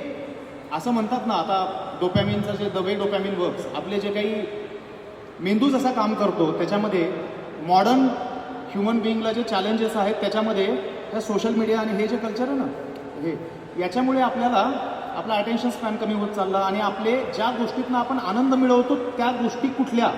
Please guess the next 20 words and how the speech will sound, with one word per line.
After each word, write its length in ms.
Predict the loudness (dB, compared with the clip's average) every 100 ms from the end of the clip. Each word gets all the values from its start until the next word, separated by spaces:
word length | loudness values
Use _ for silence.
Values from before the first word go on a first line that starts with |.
| -2 0
महत्त्वाच्या, 520 | 2 4 2 2 0 -2 -6 -8 -2
हे 60 | 0
पूर्ण 320 | 2 4 4
बाब 240 | 4 2 2
हटत 300 | 0 -2 0
चालली 220 | -2 -2
आहे. 100 | -4 -8 -10 -4
वाचन 320 | -2 2 6
ही 120 | 8 8
अशी 280 | 8 6
बाब 240 | 6 6 6
आहे, 120 | 2 0 -6 -8 -8 -10 -10 -12 -4
ज्यातून 340 | -2 2 6
मिळणारा 380 | 8 8 6 4
आनंद 300 | 4 2 4
हा 120 | 2
दीर्घकाळ 460 | 4 2 4 4 2
टिकतो 340 | 0 -4 -4 -6 -8 -10 -12 -12 -14 -14 -14 -4
आणि 140 | -2
तो 380 | -2 0 2 2